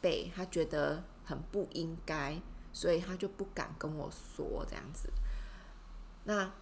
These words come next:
当下其实我觉得这是两件事情，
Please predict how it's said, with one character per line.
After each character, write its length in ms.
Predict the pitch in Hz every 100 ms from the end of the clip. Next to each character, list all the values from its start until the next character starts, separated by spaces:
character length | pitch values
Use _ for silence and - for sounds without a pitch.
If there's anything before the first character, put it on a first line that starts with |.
| - - - - -
当 160 | - 240
下 180 | 302 285
其 180 | 247 196
实 160 | 190
我 160 | 185 156
觉 180 | 170 170
得 300 | 170 160 165
这 140 | 233
是 140 | 233
两 200 | 196 160
件 180 | 170 202
事 200 | 196 202
情， 420 | 180 151 - -